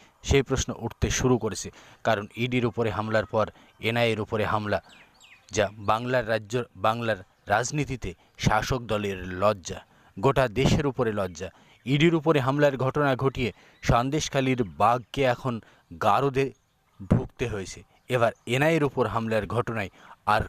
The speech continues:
কত বড় বড় উইকেট পড়বে, সেটা শুধু সময়ের অপেক্ষা। দিল্লির স্বরাষ্ট্র মন্ত্রক থেকে এনআইএর উপরে হামলার ঘটনা নিয়ে জরুরি ভিত্তিতে রিপোর্ট তলবের পাশাপাশি বাংলায়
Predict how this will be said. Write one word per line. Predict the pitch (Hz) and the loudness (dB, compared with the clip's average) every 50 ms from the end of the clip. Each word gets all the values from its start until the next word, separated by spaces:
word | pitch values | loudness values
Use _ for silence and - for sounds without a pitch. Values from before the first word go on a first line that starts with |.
| - _ _ | -8 _ _
কত | - 110 117 - - 160 131 | 2 2 2 4 2 2 4
বড় | 123 127 131 127 | 4 4 4 2
বড় | 120 123 123 127 98 107 | 2 0 0 -2 -2 -6
উইকেট | 113 107 - 117 110 - - | -8 -6 -6 -8 -8 -8 -8
পড়বে, | - 113 123 117 113 98 - _ _ _ _ | -4 -4 -2 -2 -4 -6 -6 _ _ _ _
সেটা | - - 120 110 120 113 - | -8 -8 -4 -4 -4 -4 -4
শুধু | - 101 95 101 - _ _ _ - - - | -8 -8 -10 -12 -12 _ _ _ -12 -6 0
সময়ের | 127 131 135 131 120 117 110 101 101 - - _ _ | 0 2 2 2 2 0 -2 -6 -8 -10 -14 _ _
অপেক্ষা। | 98 95 - 104 98 - _ - - 76 - _ _ _ _ - - - - - - _ _ | -6 -6 -6 -8 -16 -16 _ -14 -14 -14 -16 _ _ _ _ -20 -20 -20 -20 -20 -20 _ _
দিল্লির | 98 101 135 131 131 131 123 110 - - | -2 -2 -2 0 0 0 0 0 0 2
স্বরাষ্ট্র | - 110 120 147 - - - 160 | 2 2 2 2 0 0 -2 -4
মন্ত্রক | 151 147 151 - 147 - _ - | -4 -4 -4 -6 -10 -8 _ -4
থেকে | 156 135 - 143 139 - _ _ _ _ _ - | -4 -2 -2 -4 -6 -6 _ _ _ _ _ -4
এনআইএর | 113 123 135 143 143 147 139 135 | -2 0 2 4 4 6 6 4
উপরে | 127 - 139 131 127 120 | 4 4 2 2 4 2
হামলার | 107 - 123 127 131 127 123 120 120 98 92 | 2 0 0 2 4 2 2 2 0 -4 -2
ঘটনা | 117 123 - 135 151 143 139 | -4 -4 -2 0 0 0 2
নিয়ে | 135 127 123 123 - - - _ _ - | 2 0 -2 -2 -6 -10 -20 _ _ -12
জরুরি | 92 90 127 123 123 135 156 170 | 0 2 4 4 6 6 6 6
ভিত্তিতে | 160 143 151 - - - 120 - 123 | 4 4 0 0 0 0 2 2 0
রিপোর্ট | 117 123 117 - 147 127 - | 0 0 0 -2 -4 -2 2
তলবের | - 117 117 110 104 113 107 104 - - | 2 2 2 2 2 0 -2 -4 -4 0
পাশাপাশি | 107 104 98 - 143 131 135 123 - - 101 87 - - - _ _ _ _ _ _ _ _ _ _ _ _ _ _ _ _ - | 0 0 2 0 0 0 0 -2 -2 -4 -8 -8 -10 -18 -20 _ _ _ _ _ _ _ _ _ _ _ _ _ _ _ _ -10
বাংলায় | 95 95 110 117 131 135 131 127 123 123 | 0 0 2 2 2 0 0 0 0 0